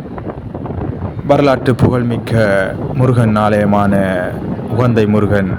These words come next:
அதற்கு நீங்கள் செல்வதாயின் இந்த தாண்டையடியை கடந்துதான் செல்ல வேண்டும்.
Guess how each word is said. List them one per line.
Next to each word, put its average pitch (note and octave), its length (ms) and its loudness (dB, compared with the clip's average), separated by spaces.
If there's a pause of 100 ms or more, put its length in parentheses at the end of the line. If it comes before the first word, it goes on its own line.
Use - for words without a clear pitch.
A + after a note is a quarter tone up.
(180)
அதற்கு A2+ 340 0
நீங்கள் G2+ 320 0 (320)
செல்வதாயின் G#2 720 -2 (560)
இந்த G2 240 -4
தாண்டையடியை G2 540 -2 (180)
கடந்துதான் F#2+ 520 -4
செல்ல F2+ 240 -4
வேண்டும். F2+ 280 -6